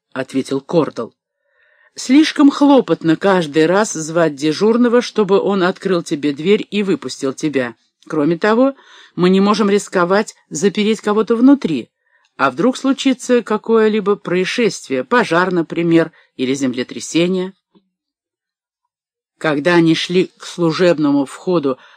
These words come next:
в дальнем конце коридора, от эха их шагов мороз пробирал по коже. Проходя мимо открытых дверей, ведущих в большие комнаты, Рэйчел заметила в левой из них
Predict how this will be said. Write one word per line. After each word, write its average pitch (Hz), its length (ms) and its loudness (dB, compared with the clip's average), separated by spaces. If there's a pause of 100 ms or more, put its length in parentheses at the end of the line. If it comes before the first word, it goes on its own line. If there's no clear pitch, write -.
(120)
в 151 200 -6
дальнем 156 520 0
конце 151 520 -2
коридора, 139 720 -2 (400)
от 175 380 -4
эха 208 520 2 (140)
их 185 260 -2
шагов 160 600 0 (400)
мороз 139 720 -2
пробирал 139 520 -4
по 127 200 -8
коже. 120 420 -10 (520)
Проходя 220 480 2
мимо 233 380 2
открытых 208 500 -2
дверей, 202 380 0
ведущих 196 680 -4
в 160 160 -6
большие 180 460 0
комнаты, 151 600 -2 (460)
Рэйчел 240 720 2
заметила 214 840 0
в 170 160 -6
левой 196 500 2
из 151 340 -6
них 233 340 2